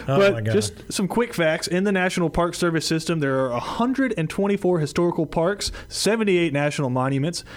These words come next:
Speaker 2: fifty-nine national parks, twenty-five battlefields or military parks, eighteen preserves, eighteen recreational areas, ten seashores, four parkways, four lake shores, and two reserves.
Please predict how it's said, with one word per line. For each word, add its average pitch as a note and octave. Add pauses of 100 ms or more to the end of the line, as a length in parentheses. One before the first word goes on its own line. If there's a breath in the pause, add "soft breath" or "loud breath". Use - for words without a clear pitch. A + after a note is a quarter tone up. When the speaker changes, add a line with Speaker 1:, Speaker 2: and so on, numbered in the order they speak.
(120)
Speaker 2:
fifty-nine D#3
national C#3
parks, D3
twenty-five F#3
battlefields E3+
or D#3+
military F3
parks, F3+ (320 loud breath)
eighteen F3
preserves, D#3+ (300 loud breath)
eighteen F#3
recreational D3+
areas, C#3+
ten G3
seashores, E3
four F3
parkways, D3
four F3
lake D#3
shores, D3+ (260 loud breath)
and C#3+
two F#3+
reserves. B2+